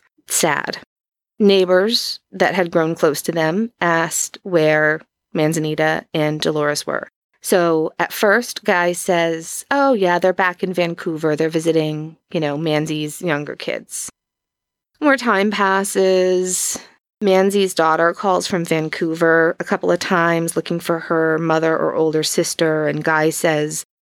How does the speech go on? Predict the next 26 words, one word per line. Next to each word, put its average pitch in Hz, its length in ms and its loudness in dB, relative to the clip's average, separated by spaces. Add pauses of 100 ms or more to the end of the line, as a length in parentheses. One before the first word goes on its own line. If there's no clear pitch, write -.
"Oh, 185 160 4
they're 175 140 4
not 165 180 0
home 175 320 0
right 165 180 -4
now," 156 440 -2
or, - 180 -2
"Oh, 180 160 6
they're 170 160 2
not 160 200 -2
feeling 170 400 2
well 160 220 2
right 160 240 -2
now. 156 360 0
I'll 156 100 0
have 175 200 -2
them 160 120 -4
call 160 220 0
you 160 140 -4
back." 156 400 -2
No 156 120 -2
one 151 120 -4
ever 156 180 -4
calls 160 320 -4
them 156 140 -4
back. 147 500 -6